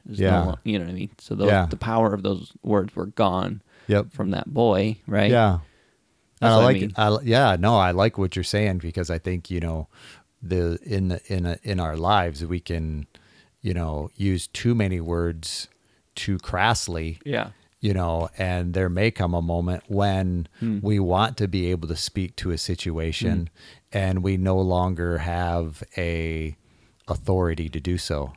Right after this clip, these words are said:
Speaker 2: Not
Speaker 1: Yeah.
Speaker 2: the authorities, but you know what I'm saying.
Speaker 1: Yeah.
Speaker 2: We, a credibility.
Speaker 1: Yeah.
Speaker 2: We've lost credibility.
Speaker 1: Hmm.
Speaker 2: And I think, yeah. And I think, I think that from my perspective, that becomes a lot of what sarcasm can be.
Speaker 1: Mm-hmm.
Speaker 2: Because
Speaker 1: Yeah.
Speaker 2: I'll say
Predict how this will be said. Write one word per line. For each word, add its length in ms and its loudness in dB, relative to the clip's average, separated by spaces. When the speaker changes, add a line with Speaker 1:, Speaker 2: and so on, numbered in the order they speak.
Speaker 2:
Not 120 4
Speaker 1:
Yeah. 200 4
Speaker 2:
the 80 -6
authorities, 500 -4
but 180 -8
you 140 2
know 120 2
what 100 -2
I'm 80 -4
saying. 260 -4
Speaker 1:
Yeah. 160 -2
Speaker 2:
We, 240 -6
a 60 -2
credibility. 840 0
Speaker 1:
Yeah. 220 -2
Speaker 2:
We've 180 -2
lost 400 0
credibility. 840 -2
Speaker 1:
Hmm. 140 -4
Speaker 2:
And 120 -4
I 60 -4
think, 220 -10
yeah. 320 -2
And 100 2
I 60 6
think, 260 2
I 140 2
think 240 2
that 320 2
from 220 -2
my 200 4
perspective, 580 -6
that 180 -2
becomes 380 -4
a 60 -4
lot 260 -2
of 120 -8
what 160 -10
sarcasm 640 -2
can 160 -12
be. 260 -14
Speaker 1:
Mm-hmm. 300 -2
Speaker 2:
Because 360 0
Speaker 1:
Yeah. 60 -14
Speaker 2:
I'll 100 2
say 460 0